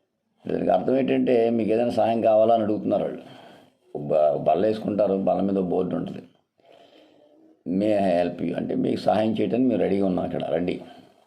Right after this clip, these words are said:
మనం వెళ్ళి, "అయ్యా," రైల్వే స్టేషన్కి కానీ వెళ్ళి, "అయ్యా, మరి ఈ ట్రైన్ ఎన్ని గంటలకు వస్తుంది, ఎన్ని గంటలకు వెళ్తుంది, నెక్స్ట్ ట్రైన్ ఎప్పుడు?" అని అడిగితే వాళ్ళు వివరంగా చెప్తారు. ఎందుకంటే వాళ్ళ పని అదే, యేసయ్య పని ఎప్పుడు అదే, నీకు సహాయం చేయడమే.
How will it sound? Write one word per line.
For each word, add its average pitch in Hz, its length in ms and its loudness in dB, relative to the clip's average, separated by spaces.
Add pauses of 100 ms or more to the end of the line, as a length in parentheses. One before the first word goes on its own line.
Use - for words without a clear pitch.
(1040)
మనం 127 160 0
వెళ్ళి, 127 340 4
"అయ్యా," 117 520 4
రైల్వే 101 240 2
స్టేషన్కి 98 340 -2
కానీ 95 200 2
వెళ్ళి, 90 260 0
"అయ్యా, 90 320 0
మరి 82 420 -4 (800)
ఈ 80 60 -6
ట్రైన్ 101 280 0
ఎన్ని 101 240 0
గంటలకు 92 260 -2
వస్తుంది, 92 540 -2
ఎన్ని 87 200 -2
గంటలకు 87 260 -2
వెళ్తుంది, 82 600 -2 (540)
నెక్స్ట్ 90 300 -4
ట్రైన్ 101 240 0
ఎప్పుడు?" 87 240 -2
అని 87 100 -2
అడిగితే - 200 -6
వాళ్ళు 120 140 -2
వివరంగా 135 240 2
చెప్తారు. 127 400 2
ఎందుకంటే 120 380 -2
వాళ్ళ 127 200 2
పని 127 200 2
అదే, 135 260 2 (960)
యేసయ్య 87 360 0
పని 82 260 -2
ఎప్పుడు 80 240 -2
అదే, 78 380 -2
నీకు 73 180 -6
సహాయం 69 340 -2
చేయడమే. 64 460 -8